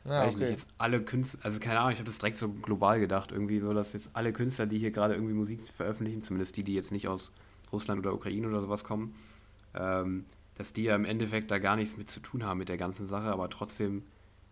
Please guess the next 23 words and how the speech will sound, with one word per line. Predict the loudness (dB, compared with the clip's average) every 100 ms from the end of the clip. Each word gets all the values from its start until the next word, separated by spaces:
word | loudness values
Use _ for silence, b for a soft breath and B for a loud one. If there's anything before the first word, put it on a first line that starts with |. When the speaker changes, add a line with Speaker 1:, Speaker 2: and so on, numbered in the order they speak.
| -12
Speaker 2:
jetzt | -8 -6 -6
irgendwie | -4 0 2
da | 4
drin | 2 0 0
verwickelt | 0 -2 0 -2 -4
sind, | -2 0 0 -6 -10 -2
weil | 2 2
sie | 0
in | -2
dieser | -2 0
Branche | 0 2 2
arbeiten | 4 2 0 -4 -6
und | -6
sowas. | -4 -2 -2 -4 b b b -10
Und | -6
die |
Branche | 0 2 2 0
wird | 0
da |
wahrscheinlich | -2 0 -2 -2
drauf | -4 0
reagieren | 0 0 0 0
so. | -2 -2